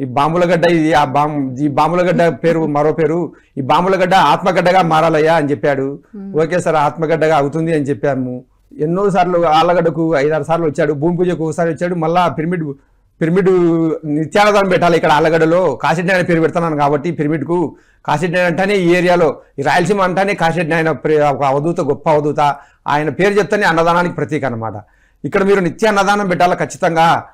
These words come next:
Speaker 1: హైవేలో కడప నుంచి కర్నూలుకు వెళ్ళే వాళ్ళు భోంచేసి రెస్ట్ తీసుకొని ఖచ్చితంగా, మ్, వెళ్ళిపో-, రెస్ట్ తీసుకొని వెళ్ళిపో-, వెళ్తూ ఉంటారు, ఖచ్చితంగా మీరు నిత్యాన్నదానం పెట్టాలని చెప్పేవాడు.
Speaker 2: బాగుంది. So, చివరగా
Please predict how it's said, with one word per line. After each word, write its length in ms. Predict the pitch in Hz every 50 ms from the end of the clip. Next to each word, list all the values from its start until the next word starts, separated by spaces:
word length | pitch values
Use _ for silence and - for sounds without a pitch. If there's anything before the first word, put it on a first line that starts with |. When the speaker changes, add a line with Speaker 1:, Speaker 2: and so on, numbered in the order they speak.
| _ _ _ _
Speaker 1:
హైవేలో 360 | 143 160 170 180 202 214 214 202
కడప 280 | - 165 165 151 202
నుంచి 180 | 208 202 175 190
కర్నూలుకు 420 | - 165 151 165 196 208 190 180
వెళ్ళే 200 | 190 180 170 175
వాళ్ళు 460 | 170 165 156 151 160 160 151 127 113 - _ _ _ _ _ 127
భోంచేసి 540 | 127 160 190 202 165 202 196 170 165 190 170
రెస్ట్ 220 | 165 156 - -
తీసుకొని 720 | 208 190 185 170 - - 180 170 175 185 175 143 113 - - _ _ _ _ _ _ -
ఖచ్చితంగా, 720 | 156 151 - 190 147 190 185 185 190 190 180 143 - - - _ _ _ _ _ _ -
మ్, 560 | 156 160 165 165 160 156 151 143 135 123 - - - _ _ _ -
వెళ్ళిపో-, 720 | 143 143 143 147 165 175 196 202 165 156 165 180 180 170
రెస్ట్ 200 | 160 170 165 214
తీసుకొని 280 | 196 180 170 - 202 180
వెళ్ళిపో-, 340 | 170 165 185 180 175 160 135
వెళ్తూ 360 | 135 156 160 160 135 190 180
ఉంటారు, 500 | 160 143 123 151 151 147 156 160 139 -
ఖచ్చితంగా 320 | 147 123 - - - 180 175
మీరు 120 | 165 151
నిత్యాన్నదానం 420 | 139 117 165 160 160 147 143 135
పెట్టాలని 340 | 131 127 117 131 139 147 139
చెప్పేవాడు. 380 | 120 95 127 117 101 98 95 104 _ _ _ _ _ _ _ _ _ _ _ _ _
Speaker 2:
బాగుంది. 640 | 196 175 180 202 196 185 175 170 170 165 175 175 175 - _ _ _ _ _ _ _ _ _ _ - - -
So, 240 | 254 247 233 226 226
చివరగా 800 | 226 - - - 277 262 277 277 302 302 254 294 294 294 -